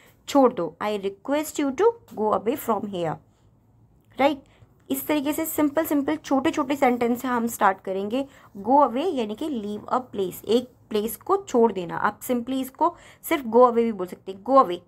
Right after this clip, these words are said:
यहाँ से जाओ।" इस तरीके से भी इसको हम यूज़ कर सकते हैं। थर्ड जो है go को यूज़ करके हमारे फ्रेजल वर्ब है go through। Go through यानी कि experience something, किसी चीज़ का एक्सपीरियंस करना,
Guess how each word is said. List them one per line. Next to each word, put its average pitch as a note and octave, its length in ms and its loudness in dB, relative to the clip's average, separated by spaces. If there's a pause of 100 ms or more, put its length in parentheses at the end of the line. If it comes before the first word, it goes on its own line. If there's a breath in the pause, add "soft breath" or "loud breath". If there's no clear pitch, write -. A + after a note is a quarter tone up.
(100)
यहाँ A3 200 -4
से A3+ 140 -10
जाओ।" - 240 -8 (140)
इस A#3 140 -8
तरीके A#3 260 -2
से A#3 120 -6
भी A3+ 80 -2
इसको A#3 220 -4
हम D4 140 2
यूज़ G3 280 -4
कर F3+ 80 -10
सकते - 280 -14
हैं। G3+ 100 -12 (540 loud breath)
थर्ड D#4 260 6
जो C#4 200 -2
है C#4+ 180 0 (120)
go G3+ 360 -2
को C4 100 -4
यूज़ B3 260 -4
करके A#3+ 260 -4
हमारे A3+ 220 2
फ्रेजल G#3 320 -4
वर्ब G3+ 220 -4
है B3+ 100 -4 (160)
go C4 240 4
through। A3+ 400 -6 (540 soft breath)
Go B3 200 2
through D#4+ 200 -2
यानी D4 240 0
कि D#4 200 -2
experience D4+ 1120 -2 (120)
something, A#3 460 -2 (440 loud breath)
किसी C#4+ 240 -4
चीज़ A#3+ 320 -6
का E4 120 0
एक्सपीरियंस C#4 760 0
करना, B3+ 300 0